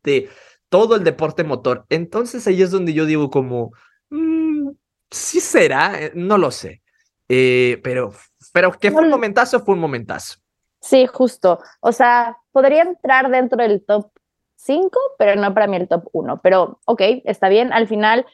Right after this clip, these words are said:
Speaker 2: como les decimos, son premios que ya llevan más de treinta años, entonces, obviamente, pues, son muy respetados.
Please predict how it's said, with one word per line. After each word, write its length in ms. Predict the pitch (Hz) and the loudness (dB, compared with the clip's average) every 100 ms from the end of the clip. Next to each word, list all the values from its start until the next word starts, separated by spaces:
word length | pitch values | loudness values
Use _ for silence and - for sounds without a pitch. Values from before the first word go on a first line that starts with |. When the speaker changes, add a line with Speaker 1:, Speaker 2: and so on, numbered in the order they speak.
| _ _ | _ _
Speaker 2:
como 180 | - 202 | -2 2
les 160 | 190 175 | 2 2
decimos, 360 | 175 180 170 | 0 -4 -6
son 180 | 196 202 | -2 0
premios 560 | 202 202 202 202 196 - | 2 2 2 0 -2 -2
que 120 | 160 | 0
ya 120 | 165 | 2
llevan 420 | 185 180 175 170 - _ - | 4 2 2 -4 -16 _ -4
más 180 | 180 | -2
de 80 | 185 | -2
treinta 400 | 185 170 175 170 | -4 -6 -2 2
años, 260 | 180 269 381 | 2 0 -2
entonces, 540 | 240 175 185 185 - - | -2 -2 -2 -2 -4 -12
obviamente, 960 | - 107 208 202 196 190 190 190 190 190 | -4 2 4 4 2 -2 0 2 2 0
pues, 280 | 311 320 - | -4 -4 -2
son 240 | 220 226 | 0 2
muy 160 | 226 220 | 2 2
respetados. 840 | 214 - 214 269 302 294 494 | -2 -4 -6 0 2 0 -6